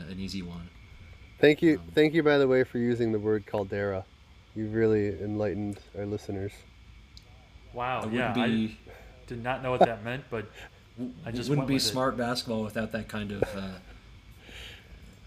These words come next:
Speaker 2: And all we need is a derecho
Speaker 1: science.
Speaker 2: mention now, and we're good. And we can, we can close it down.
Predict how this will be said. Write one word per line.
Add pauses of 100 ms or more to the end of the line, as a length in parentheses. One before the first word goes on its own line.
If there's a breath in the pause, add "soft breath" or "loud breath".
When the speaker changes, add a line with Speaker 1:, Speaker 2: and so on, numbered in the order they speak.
(140)
Speaker 2:
And
all
we
need
is
a
derecho
Speaker 1:
science.
Speaker 2:
mention
now,
and
we're
good. (220)
And
we
can, (160)
we
can
close
it
down.